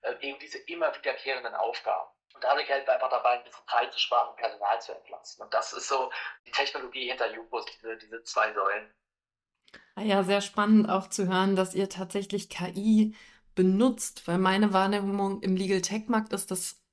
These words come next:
Speaker 2: oft, dass das eigentlich dahinter steht, eigentlich nur more sophisticated Entscheidungsbäume sind.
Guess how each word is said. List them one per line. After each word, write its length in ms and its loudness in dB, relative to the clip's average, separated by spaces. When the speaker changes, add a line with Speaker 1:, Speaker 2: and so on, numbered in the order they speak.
Speaker 2:
oft, 540 -6
dass 180 -2
das 160 -2
eigentlich 400 0
dahinter 400 2
steht, 320 -2
eigentlich 400 -2
nur 260 2
more 200 4
sophisticated 880 -4
Entscheidungsbäume 960 -2
sind. 400 0